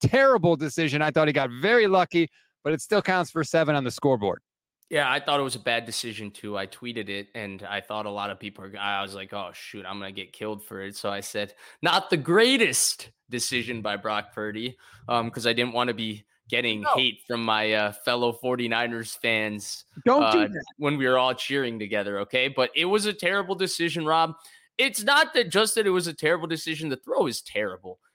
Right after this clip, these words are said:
Speaker 2: He's rolling out to his left, and he literally throws up a floater. That, that was asking to be picked off. And Aiyuk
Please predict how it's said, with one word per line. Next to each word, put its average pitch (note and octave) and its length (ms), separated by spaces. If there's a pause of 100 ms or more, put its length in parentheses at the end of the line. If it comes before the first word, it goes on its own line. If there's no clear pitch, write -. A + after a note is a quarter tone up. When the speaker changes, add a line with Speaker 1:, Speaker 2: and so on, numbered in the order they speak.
Speaker 2:
He's G3+ 320
rolling C4 400
out B3+ 180
to A#3 120
his F3 140
left, F3 360
and F3 100
he F#3 100
literally G3+ 380
throws F3+ 380
up F#3 160
a D3 80
floater. D3+ 500
That, D#3+ 320
that F3+ 180
was D#3+ 160 (140)
asking E3+ 480
to D3+ 80
be D3 140
picked E3 360
off. D3+ 320 (440)
And C#3+ 420
Aiyuk F3 300